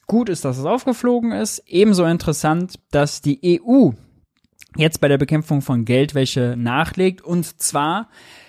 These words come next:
im Bereich Krypto, ne? Ähm, wer ab sofort,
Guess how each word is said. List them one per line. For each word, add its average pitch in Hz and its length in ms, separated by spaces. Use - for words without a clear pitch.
im 190 400
Bereich 156 680
Krypto, 120 800
ne? 170 540
Ähm, 127 600
wer 160 520
ab 175 220
sofort, 160 840